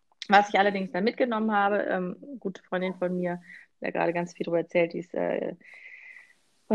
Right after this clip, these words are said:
promovierte Kinderpsychologin und die hat gesagt, was das Thema Bindung angeht, dass da einfach drauf geachtet wird, dass, ähm, die Eltern entweder immer als erste Bezugsperson quasi klar für die Kinder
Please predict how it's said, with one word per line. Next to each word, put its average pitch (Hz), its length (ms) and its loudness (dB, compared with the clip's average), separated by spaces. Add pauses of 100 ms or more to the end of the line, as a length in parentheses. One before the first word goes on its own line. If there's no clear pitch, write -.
(220)
promovierte 214 600 4
Kinderpsychologin 190 880 2
und 180 60 0
die 180 80 6
hat 180 80 4
gesagt, 180 240 2
was 175 140 0
das 180 140 -4
Thema 190 260 4
Bindung 214 420 4
angeht, 156 600 -4
dass 156 180 -4
da - 80 0
einfach 170 360 -2 (120)
drauf 165 240 0
geachtet 190 560 0
wird, 185 280 0
dass, 170 140 -2 (160)
ähm, 170 380 -8 (180)
die - 140 -6
Eltern 180 680 2
entweder 170 460 -4
immer 160 360 -4 (160)
als 160 200 -4
erste 170 380 -2
Bezugsperson 202 840 -4
quasi 185 460 -2 (100)
klar 185 500 4
für 208 100 -2
die 190 80 -2
Kinder 180 500 -2